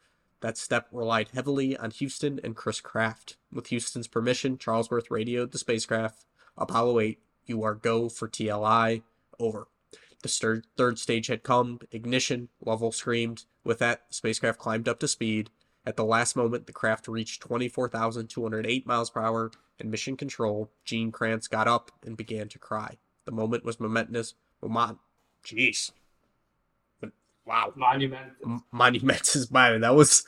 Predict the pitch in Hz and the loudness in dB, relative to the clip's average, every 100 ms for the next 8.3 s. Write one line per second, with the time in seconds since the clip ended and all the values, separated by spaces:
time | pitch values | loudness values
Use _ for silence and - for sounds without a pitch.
0 | - - 117 113 113 101 - - 135 131 | -2 4 6 6 6 4 2 6 6 8
1 | 139 - 123 - _ _ _ _ _ 113 | 4 6 2 0 _ _ _ _ _ 2
2 | 110 107 110 - 113 107 107 117 - - | 4 4 4 4 4 4 2 0 0 -6
3 | 110 120 120 117 113 _ - 110 123 131 | 0 2 6 6 4 _ 0 2 4 4
4 | 123 110 107 113 - 107 107 107 104 160 | 6 6 4 -2 -6 -4 -2 -2 -4 -4
5 | 107 107 107 107 110 - _ _ _ _ | -2 0 0 0 -6 -10 _ _ _ _
6 | - _ _ _ _ _ _ _ _ _ | -20 _ _ _ _ _ _ _ _ _
7 | _ _ - 110 104 113 - 113 107 - | _ _ 0 2 4 2 2 0 0 0
8 | 107 - | -6 -6